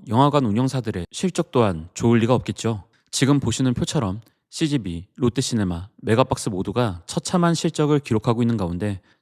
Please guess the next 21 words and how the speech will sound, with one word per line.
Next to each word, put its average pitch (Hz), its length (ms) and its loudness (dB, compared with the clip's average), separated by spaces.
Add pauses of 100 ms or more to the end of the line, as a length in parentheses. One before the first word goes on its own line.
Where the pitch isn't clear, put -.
특히 - 200 -2
메가박스는 104 800 -2
오 104 180 2
년간 131 360 6
누적 98 240 -2
적자가 98 680 -6
천칠백오십사억 160 1120 -2
원에 160 140 2
달할 101 260 -2
정도로 90 440 -6 (240)
상황이 143 400 0
심각했습니다. 110 800 -4 (280)
코로나 175 300 6
이전 107 400 2
한국 180 400 0
영화가 107 340 2
잘 - 220 -4
나가던 120 300 2
시기였던 120 580 -2
이천십구 - 600 -4
년 90 180 -4